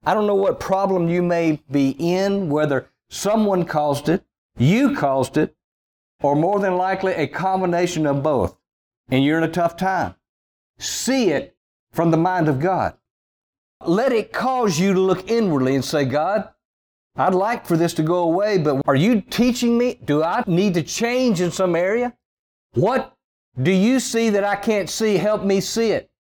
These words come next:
Cause me to see it from Scripture." Verse forty-three, "Now an angel from heaven appeared to him, strengthening him. And being in agony, he was praying very fervently,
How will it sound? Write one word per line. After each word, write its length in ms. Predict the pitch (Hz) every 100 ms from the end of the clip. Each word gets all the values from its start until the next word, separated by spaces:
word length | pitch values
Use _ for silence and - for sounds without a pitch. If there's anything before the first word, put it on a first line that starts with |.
| _ _ _ _
Cause 560 | - - 269 247 196 160
me 160 | 190
to 100 | 180
see 240 | 156 - 190
it 160 | 156
from 140 | 151 143
Scripture." 560 | - 165 156 - 92 _ _ _ _ _ _ _ _ -
Verse 240 | 160 180
forty-three, 580 | - 180 190 185 208 220
"Now 240 | 202 170
an 80 | 170
angel 280 | 180 208 196
from 200 | 190 202
heaven 320 | 196 220 180
appeared 380 | 160 180 214 175
to 100 | 147
him, 360 | 156 160 156 151 _ _ _ _
strengthening 880 | - - 190 214 208 170 143 127 107
him. 400 | 120 104 90 82 _ _ _ _ _
And 220 | 170 156 131
being 340 | 208 233 220
in 160 | 202 185
agony, 640 | 196 214 151 120 101 85
he 160 | - 175
was 220 | 156 131
praying 640 | - 190 196 202 202 202
very 320 | 139 180 180 180
fervently, 760 | - 202 196 175 127 113 110